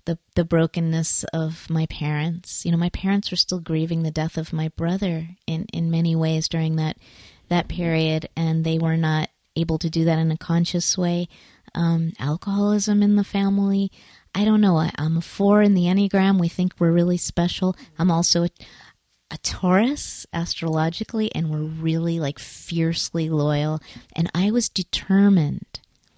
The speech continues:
to make this okay. Like, this was my destiny, and I was gonna make the best of it, and I wasn't gonna give up. And the conditioning, I mean, he,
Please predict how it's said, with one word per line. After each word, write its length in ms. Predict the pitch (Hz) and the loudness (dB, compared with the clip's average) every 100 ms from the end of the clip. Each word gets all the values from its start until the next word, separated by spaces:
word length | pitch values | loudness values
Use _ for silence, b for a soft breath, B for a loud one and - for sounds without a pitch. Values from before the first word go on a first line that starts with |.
| b b - _ - | b b -20 _ -10
to 160 | - | 0
make 520 | 175 175 175 185 214 - - | 4 6 6 6 4 0 -12
this 460 | 175 175 175 - - | -2 0 2 -2 2
okay. 540 | 170 170 190 190 - - B - | 2 2 -2 -2 -4 -10 B -6
Like, 180 | - - | -2 0
this 220 | 202 240 | 0 2
was 180 | 220 214 | 2 4
my 140 | 202 | 2
destiny, 760 | 185 160 - - 170 180 202 - B B - | 2 -2 -4 -4 0 0 0 -4 B B -8
and 120 | - | -6
I 160 | 147 170 | 0 2
was 180 | 180 - | 2 2
gonna 180 | 170 165 | 2 2
make 240 | 165 - | 2 0
the 100 | - | -4
best 360 | 151 147 - - | -2 -2 -4 -6
of 120 | 147 | -6
it, 140 | - - | -6 -6
and 80 | 151 | -2
I 60 | 151 | 0
wasn't 480 | 151 151 147 156 | 2 0 0 -4
gonna 220 | - 151 151 | -2 -2 0
give 220 | 147 147 | -2 -2
up. 400 | 139 147 - - B B B B | -4 -6 -14 -20 B B B B
And 180 | 185 190 | 0 0
the 60 | |
conditioning, 640 | - 202 196 262 - 202 175 | -2 -6 -4 -4 0 0 2
I 40 | |
mean, 100 | 190 | 2
he, 220 | 214 240 | 2 -2